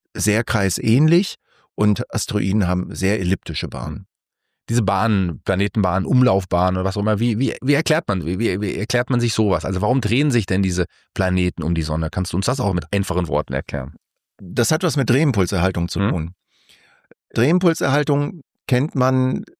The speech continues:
Speaker 1: wenn man, also das klassische Beispiel sind die Pirouetten, die man auf dem Eis sehen kann,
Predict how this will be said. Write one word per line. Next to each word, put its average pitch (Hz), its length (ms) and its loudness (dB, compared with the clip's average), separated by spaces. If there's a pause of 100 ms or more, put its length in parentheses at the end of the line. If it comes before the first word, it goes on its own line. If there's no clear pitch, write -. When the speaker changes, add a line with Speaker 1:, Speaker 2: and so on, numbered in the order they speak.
(140)
Speaker 1:
wenn 120 300 0
man, 113 520 2 (120)
also 90 160 0
das 82 120 0
klassische 95 360 0
Beispiel 95 380 0
sind 95 180 2
die 90 360 2
Pirouetten, 113 600 2
die 101 100 2
man 98 300 2
auf - 180 -4
dem 104 120 -2
Eis 117 300 0
sehen 123 500 0
kann, 120 260 2